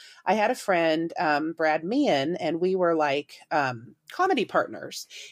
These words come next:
And so anytime we got it, and we only had thirty minutes each at the time. And so anytime we got an hour, we would split it. And one of us would close, one would open, we would just switch on and off.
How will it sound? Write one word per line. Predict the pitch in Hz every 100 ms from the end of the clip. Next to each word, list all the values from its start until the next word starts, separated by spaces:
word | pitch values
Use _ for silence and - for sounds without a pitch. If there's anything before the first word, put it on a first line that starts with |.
| -
And | 208 202 190
so | - 196 185
anytime | 196 247 262 226
we | 202
got | 190
it, | 175
and | 190
we | 220
only | 226 240
had | 202 -
thirty | 180 185
minutes | 165 160 -
each | 160 -
at | 165
the | 160
time. | - 151 147 151
And | 151
so | 165
anytime | 220 233
we | 208
got | 196 170
an | 160 147
hour, | 151 160 147 143
we | 151
would | 151 -
split | - 330 320
it. | 131 -
And | 165 175
one | 170
of | 165
us | 165
would | 165
close, | - 165 156 151
one | 151
would | 147
open, | 135 131 156
we | 135
would | 127
just | -
switch | - 131 -
on | 143 160
and | 262
off. | 185 -